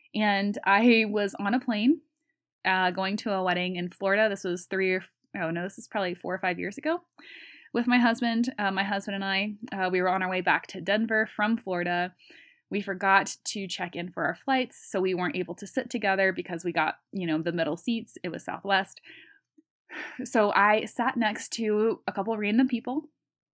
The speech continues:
and the guy that I sat next to, we just kinda started talking because he had pulled out a book that I thought maybe was interesting. I don't even know how the conversation started. But we started talking,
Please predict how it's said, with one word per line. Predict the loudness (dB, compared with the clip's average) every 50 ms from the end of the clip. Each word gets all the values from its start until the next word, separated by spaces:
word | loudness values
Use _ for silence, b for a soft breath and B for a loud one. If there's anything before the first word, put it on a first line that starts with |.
| _ _ _ _ _ _ _ _ -20 _ _
and | 0 0 2 2 0 -2 -4 B B B B B B B B 0
the | 2 2 2 2
guy | 4 6 6 6
that | 6 4
I | 0 -2
sat | -2 -2 -4 -2
next | -2 -4 -6 -6 -8 -8 -4
to, | -2 0 0 2 2 0 0
we | 0 -2 -2 -4
just | -4 -6 -4 -2 -4 -4 -4 -6 _
kinda | -10 -6 -6 -6
started | -6 -6 -8 -6 -8 -8 -6
talking | 0 2 2 2 2 0 -2 -2 0 -2
because | -2 -4 -4 -4 -4 -4 -4 -6
he | -6 -6 -4 -4 -4 -6
had | -6 -6 -6 -6 -6 -6 -12 _
pulled | -6 -4 0 0
out | 2 2
a | 2
book | 0 0 -2 -2 -4 -6 -6
that | -4 -4
I | -4
thought | -2 -2 -2 -2 -2
maybe | -4 -6 -4 -4
was | -4 -4 -4 -4
interesting. | -6 -6 -6 -4 -4 -4 -4 -4 -8 -8 -8 -6 0
I | 2
don't | 2 4 4 2
even | -2 -4 -4 -4
know | -4 -4
how | -4 -6 -8
the | -10
conversation | -10 -8 -8 -6 -6 -6 -8 -8 -10 -10 -10 -8 -8 -8
started. | -4 -2 -4 -2 -2 -4 -4 -4 -6 -8 -10 _ _ -20 B B B B B B B B B B _ _ _ _
But | 6 6 6 6 2 -4
we | -6 -8
started | -4 -2 0 0 0 0
talking, | -2 -4 -4 -4 -4 -4 -4 -2 -2 -2